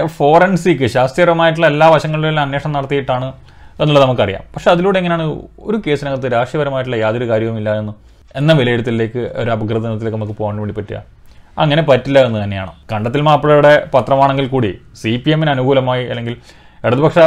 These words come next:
ഗവൺമെൻറ് അനുകൂലമായിട്ട് ഒരു വാർത്ത നിങ്ങളിൽ നിന്ന് ഞങ്ങൾ പ്രതീക്ഷിക്കുന്നേയില്ല.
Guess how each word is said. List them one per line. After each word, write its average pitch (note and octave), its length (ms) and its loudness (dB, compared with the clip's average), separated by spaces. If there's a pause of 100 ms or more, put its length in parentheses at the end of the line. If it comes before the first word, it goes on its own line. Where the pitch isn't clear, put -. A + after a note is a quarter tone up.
ഗവൺമെൻറ് C3+ 380 0
അനുകൂലമായിട്ട് B2 600 0 (140)
ഒരു C#3+ 120 -2
വാർത്ത A2+ 380 2 (260)
നിങ്ങളിൽ B2 300 -4
നിന്ന് A2 140 -6
ഞങ്ങൾ B2+ 160 -6
പ്രതീക്ഷിക്കുന്നേയില്ല. C3+ 680 -2